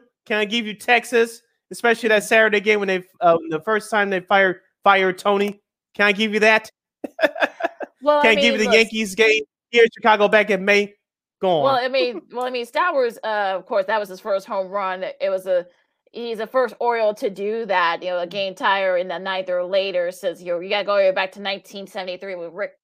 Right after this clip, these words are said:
Speaker 2: Rich Coggins. So, uh, what, and I'm sure once, uh, and when, uh, Hendricks, you know, first, you know, pitched that ball to Stowers and then he, Stowers hit it, you knew he was,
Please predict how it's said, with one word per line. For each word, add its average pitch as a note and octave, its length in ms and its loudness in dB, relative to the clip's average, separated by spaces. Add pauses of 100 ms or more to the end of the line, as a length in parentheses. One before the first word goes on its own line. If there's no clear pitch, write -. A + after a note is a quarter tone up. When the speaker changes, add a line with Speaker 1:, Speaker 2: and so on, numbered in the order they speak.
Speaker 2:
Rich G#3 340 -10
Coggins. F3+ 560 -4
So, F#3 340 -4 (480)
uh, G#3+ 320 6
what, C4 240 0
and A3+ 100 -2
I'm A#3 160 -4
sure D4 400 0
once, A#3+ 560 -8
uh, B3 200 -10 (120)
and A3 240 -8
when, A3+ 200 -10
uh, G#3 440 -6
Hendricks, C4+ 460 -8
you G3 80 -14
know, G3+ 140 -6
first, G#3 400 -10
you G3 60 -8
know, F#3 80 -6
pitched A3+ 260 -4
that G#3 180 -6
ball G#3 320 0
to F#3 60 -8
Stowers F#3+ 520 -4
and F#3 120 -14
then G#3 120 -14
he, A#3 200 -14
Stowers G3+ 420 -4
hit A#3 160 -4
it, F3 80 -2
you A3 100 -2
knew A3+ 200 0
he G3+ 140 -10
was, E3+ 300 -10